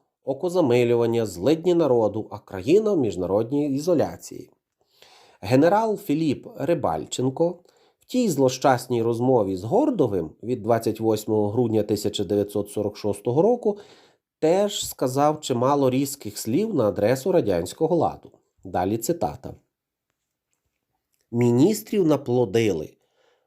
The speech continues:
апарати роздмухали, як за царського режиму.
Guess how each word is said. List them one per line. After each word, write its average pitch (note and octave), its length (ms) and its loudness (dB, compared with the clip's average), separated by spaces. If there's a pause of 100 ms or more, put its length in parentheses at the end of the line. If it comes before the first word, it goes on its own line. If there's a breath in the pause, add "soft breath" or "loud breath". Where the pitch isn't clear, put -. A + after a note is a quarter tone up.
(140)
апарати B2+ 640 0
роздмухали, E3+ 840 0
як A2+ 260 -2
за C3 140 -4
царського C3 680 0
режиму. F#3+ 560 0